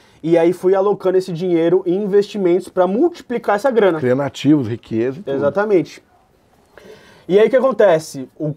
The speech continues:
Speaker 1: direito com o Carlos, né, que atuava na área jurídica,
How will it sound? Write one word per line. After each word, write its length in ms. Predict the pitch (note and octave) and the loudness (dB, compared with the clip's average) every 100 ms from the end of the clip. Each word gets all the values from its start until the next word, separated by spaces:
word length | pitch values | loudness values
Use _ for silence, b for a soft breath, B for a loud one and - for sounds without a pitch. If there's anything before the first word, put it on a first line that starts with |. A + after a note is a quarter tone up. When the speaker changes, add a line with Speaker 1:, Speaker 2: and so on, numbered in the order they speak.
| D3+ | -6
Speaker 1:
direito 380 | D3+ F#3 D#4 | 0 0 0
com 180 | - F3+ | -2 -4
o 60 | D#3+ | -2
Carlos, 420 | D#3+ F#3+ G#3 D3 | 0 0 0 -4
né, 180 | D3+ F3+ | -6 -8
que 140 | - | -2
atuava 400 | C#3+ D#3+ D3 F#3 | -2 2 2 2
na 100 | F#3 | -2
área 160 | D#3 C#3+ | -2 -4
jurídica, 580 | C#3 C3+ F#3 - C#3 | -4 -8 -10 -6 -8